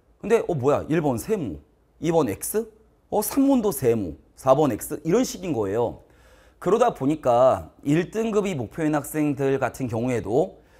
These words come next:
대입학에서 시간이 워낙 많이 들어가서 뒤에 좀 어려운 유형인 빈순삽을 시간 안에 잘 못 푼 학생도 있고요. 그래서 제가, 어, 일 등급이 목표인 학생, 이 등급, 삼 등급이 목표인 학생들 다 개별적으로 설명을 드릴 거고,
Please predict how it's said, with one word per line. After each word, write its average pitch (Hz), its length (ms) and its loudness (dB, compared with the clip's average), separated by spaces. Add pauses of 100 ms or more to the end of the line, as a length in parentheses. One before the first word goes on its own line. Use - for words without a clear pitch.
(240)
대입학에서 190 880 2
시간이 208 560 0
워낙 156 460 0
많이 147 240 0
들어가서 123 480 -4
뒤에 139 280 -2
좀 143 260 -10
어려운 131 420 0
유형인 139 480 -4 (760)
빈순삽을 160 1080 -2
시간 220 380 -2
안에 156 260 0
잘 135 280 -2
못 95 160 -10
푼 180 140 -6
학생도 143 320 -6
있고요. 104 560 -2 (580)
그래서 143 260 -2
제가, 131 460 0 (260)
어, 123 220 4
일 175 240 0
등급이 220 340 2
목표인 139 280 -2
학생, 139 480 -4 (540)
이 151 180 -2
등급, 165 400 0
삼 247 300 -4
등급이 196 340 -2
목표인 151 380 -4
학생들 135 400 -4
다 123 80 -2
개별적으로 143 680 -2
설명을 160 340 -4
드릴 120 240 -6
거고, 104 520 -2